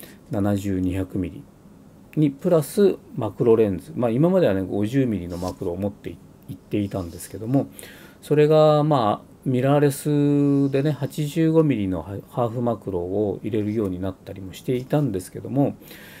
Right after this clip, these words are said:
えー、まあ、ハーフマクロっていうところでね、もっとちょっと寄りたいなっていう時も出てきたりすることがあるので、えー、突然ですね、すごく小さいものをしっかりと撮らなくちゃいけなくなることもあるので、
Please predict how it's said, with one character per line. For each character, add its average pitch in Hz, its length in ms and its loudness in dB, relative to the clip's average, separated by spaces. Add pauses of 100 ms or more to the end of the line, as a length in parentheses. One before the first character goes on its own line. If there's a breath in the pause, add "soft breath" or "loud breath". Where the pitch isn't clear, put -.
(240 loud breath)
え 98 1200 0
ー、 - 60 -12 (160)
ま 139 120 2
あ、 - 20 -2
ハ 170 180 2
ー 170 40 -2
フ 196 100 -4
マ 196 160 0
ク 170 100 -2
ロ 117 80 4
っ - 80 -2
て - 140 -8
い 87 40 -4
う 87 40 -8
と - 100 -10
こ 92 120 -4
ろ 92 80 -6
で 92 100 -6
ね、 113 100 -6
も 143 160 -2
っ 185 60 -4 (120)
と - 100 -10
ち - 120 -8
ょ - 20 -2
っ - 40 -20
と - 100 -8
寄 143 100 4
り 143 100 0
た 160 160 2
い 151 60 2
な 131 140 0
っ - 80 -6
て - 100 -6
い 101 40 -4
う - 20 -8
時 95 180 -10
も 90 80 -4
出 120 140 0
て 117 140 -4
き - 80 -12
た 85 100 -8
り 80 80 -6
す 98 160 -14
る 98 100 -6
こ 101 120 -6
と 95 120 -6
が 82 200 -10
あ 110 100 -2
る 95 100 -6
の 87 140 -12
で、 110 260 2 (640 loud breath)
え 85 260 -6
ー、 107 120 -8
突 143 180 -2
然 143 220 4
で 87 80 -4
す - 120 -12
ね、 90 420 -8 (680 loud breath)
す - 180 -4
ご 143 100 6
く - 60 -8
小 123 300 -6
さ 147 180 0
い 131 40 4
も 98 140 0
の 82 180 -6
を 78 60 -12
し - 220 -16
っ - 20 -20
か 131 140 4
り 107 80 0
と 80 80 -8
撮 - 160 -2
ら 101 80 2
な 110 100 -2
く - 80 -12
ち - 100 -14
ゃ - 40 -12
い - 20 -14
け - 100 -10
な 95 120 -6
く 110 80 -12
な 104 100 -2
る 95 80 -6
こ 92 140 -14
と 98 100 -12
も 92 220 -6
あ 117 40 0
る 120 80 -2
の 104 140 -2
で、 143 340 4